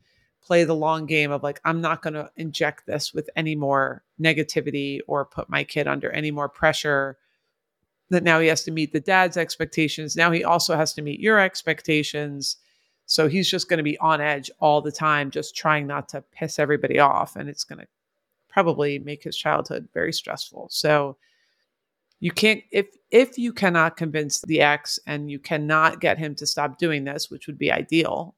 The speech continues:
if you could, but if you can't, all you can do is create, like, a loving, warm, safe, open environment for him to communicate on your end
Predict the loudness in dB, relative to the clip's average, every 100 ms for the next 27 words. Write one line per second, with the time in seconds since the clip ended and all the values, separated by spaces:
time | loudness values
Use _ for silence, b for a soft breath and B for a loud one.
0 | _ _ _ -10 -10 2 6 6 4 -6
1 | -20 _ _ _ _ _ _ _ 0 2
2 | 4 0 -2 2 4 4 0 _ _ _
3 | _ _ 4 6 4 0 -4 0 2 4
4 | 2 0 -4 -8 -6 -2 0 0 -2 -8
5 | -4 -4 -2 -2 0 -2 -2 -6 -8 -12
6 | -8 -4 -2 -4 -2 0 4 2 0 -8
7 | _ -2 0 0 -2 -6 -14 _ _ _
8 | _ _ _ -6 2 4 4 2 -4 -10
9 | -12 -10 -12 -14 -10 -8 -6 -6 -6 -8
10 | _ _ _ -4 -2 0 0 0 -4 -8